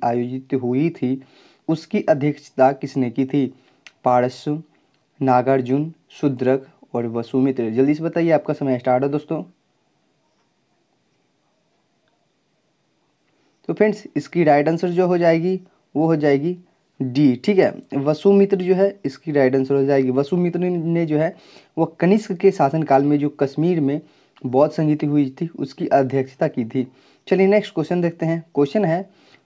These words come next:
लोककपियम ग्रंथ जो है, वो किससे संबंधित है?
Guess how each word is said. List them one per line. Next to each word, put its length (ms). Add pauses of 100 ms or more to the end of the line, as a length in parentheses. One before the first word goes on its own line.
लोककपियम 840 (1200)
ग्रंथ 320
जो 220
है, 140
वो 140
किससे 400
संबंधित 500
है? 120